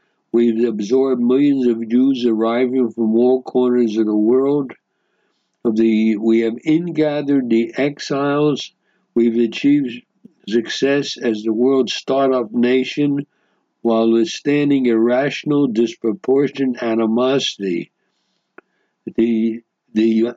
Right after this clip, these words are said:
animosity toward Israel is directed not only from our region, but also from beyond. The fact that we exist and prosper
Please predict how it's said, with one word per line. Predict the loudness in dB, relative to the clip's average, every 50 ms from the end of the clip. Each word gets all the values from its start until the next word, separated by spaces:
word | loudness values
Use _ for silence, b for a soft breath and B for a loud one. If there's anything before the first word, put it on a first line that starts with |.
| -6 -4
animosity | -2 0 0 0 0 0 0 0 -2 -2 -2 -6 -8 -2 0 0 0 -2
toward | -2 -2 0 0 2 2 0
Israel | 0 0 -2 -2 -2 0 0 0
is | 0 -2
directed | -2 -2 0 0 0 0 -2 -4 -4 _ -4 -4 -2
not | -2 -4 -4 -2 0
only | 0 2 4 2 2 0
from | -2 -4 -4 -4 -2 -4
our | -4 -2 -2 0
region, | 2 2 2 2 2 0 0 -2 -2 -2 -2 -4 -10 _ _ _ _ _ _ _ _ -4
but | -2 0
also | 2 2 2 2 0 -2 -6 -8 -8
from | -6 -4 -2 -2 0 0 0
beyond. | 2 2 2 2 0 0 0 -2 -2 -4 -10 -14 _ _ _ _ _ _ _ _ _ _ _ _ _ _ _ _ _ _ _ _ _ _ _ _ _ _ _ _ _
The | -2 -2 -2
fact | -2 -6 -4 -2 -2 -4 -2 0
that | 0 2
we | 4 4 4 4 2
exist | 0 -2 -2 0 2 2 2 0 -2 -8 -8 -4
and | -2 -2 -2 -4
prosper | -6 -4 -4 -2 -2 -2 -2 -4 -8 -6 _ 2 2 2 2 0